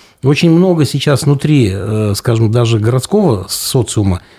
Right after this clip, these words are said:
есть много таких вещей, которые я вообще не могу понять. Например, э, парковочные места. Понятно, что в городе это большая проблема, нет парковочных мест.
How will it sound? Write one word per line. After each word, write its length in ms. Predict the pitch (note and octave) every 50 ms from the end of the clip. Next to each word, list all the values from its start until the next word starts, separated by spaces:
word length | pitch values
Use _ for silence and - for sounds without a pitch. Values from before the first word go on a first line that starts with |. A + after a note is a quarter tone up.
| _ _
есть 360 | - G#2+ G#2+ C3+ C3+ - D3+
много 220 | D3+ D#3+ D3 C#3 B2+
таких 340 | - C3 - C#3 A#2+ -
вещей, 220 | C3 A#2 - - D#3
которые 360 | - C3+ - - B2+ A#2+ A#2+
я 180 | B2+ C3+ C3+ A#2+ G2+
вообще 340 | A2 A2+ A2 - - D#3+ D3
не 100 | C3+ B2+
могу 220 | B2 A#2 G#2 G#2+
понять. 360 | - - A2+ G#2 F2 F2 - - - - - _
Например, 460 | - G#2+ - A2+ B2+ D3 C#3+ G#2+ F#2+ -
э, 120 | G#2+ A2+ G#2
парковочные 540 | - A#2+ G#2+ - D3 C3+ A#2 - - B2+ C3
места. 280 | C#3 - - - G2
Понятно, 420 | F2+ - B2 C3 F#3+ B3 B3 - G#2
что 160 | - - G#2+
в 40 | G2+
городе 320 | A#2+ D#3 E3+ D3+ B2 B2
это 120 | A2+ -
большая 460 | F#2+ F2+ F#2+ A2+ B2 - - C3+ G#2+ G2
проблема, 380 | - G2+ G#2 C3+ E3 D3+ A2+
нет 200 | G2 A#2 C3+ -
парковочных 560 | - G2+ G2 - A2+ A2+ A2 - G#2+ G2+ -
мест. 300 | - G#2 F2 - - -